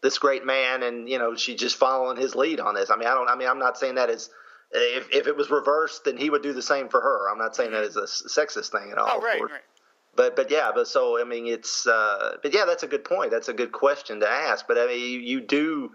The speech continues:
Speaker 1: <laughs> you see, it's, it is, and, you know, he even says the, you know, the, the line that always, it, it, the son becomes the father and the father the son, which I, you know, that's,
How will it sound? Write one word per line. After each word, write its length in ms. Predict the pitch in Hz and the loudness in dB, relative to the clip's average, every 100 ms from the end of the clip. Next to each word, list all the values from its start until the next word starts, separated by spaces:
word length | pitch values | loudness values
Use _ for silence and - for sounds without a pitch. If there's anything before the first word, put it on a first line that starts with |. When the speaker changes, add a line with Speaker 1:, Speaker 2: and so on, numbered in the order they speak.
| - - | -16 -18
Speaker 1:
<laughs> 220 | - - | -20 -8
you 60 | 185 | 0
see, 140 | 196 180 - | 0 0 0
it's, 340 | 214 - - - - - | -2 -2 -14 -16 -14 -2
it 160 | 143 | 0
is, 180 | 165 156 | 0 -2
and, 140 | 151 175 | -2 0
you 100 | 175 | 0
know, 100 | 139 | 0
he 100 | 147 | 0
even 160 | 135 | -6
says 260 | - 135 - | -2 -2 2
the, 260 | 123 107 104 | 0 0 -2
you 80 | 123 | -2
know, 140 | 113 | 0
the, 200 | 113 110 | 0 -2
the 100 | - | -2
line 200 | 160 208 | 0 0
that 100 | 226 | 0
always, 360 | 190 175 139 - | 0 0 -4 -8
it, 240 | 139 139 | -12 -10
it, 260 | 139 143 123 | -14 -16 -6
the 140 | 127 123 | -4 -2
son 280 | - 185 | -2 -2
becomes 340 | 170 - 160 - | -2 -2 -2 -2
the 80 | 123 | 0
father 440 | 131 127 127 123 | 2 4 2 -2
and 100 | 113 | -4
the 60 | 107 | 0
father 500 | 120 117 110 110 101 | 2 2 0 -2 -4
the 100 | 113 | -6
son, 380 | - 165 156 117 | 0 2 2 -2
which 280 | 117 120 - - - - - - - | -4 -4 -10 -12 -20 -20 -20 -16 2
I, 220 | 120 135 - | 2 2 -4
you 100 | 139 | -2
know, 160 | 127 120 | 0 2
that's, 360 | 135 - - | 0 -2 -16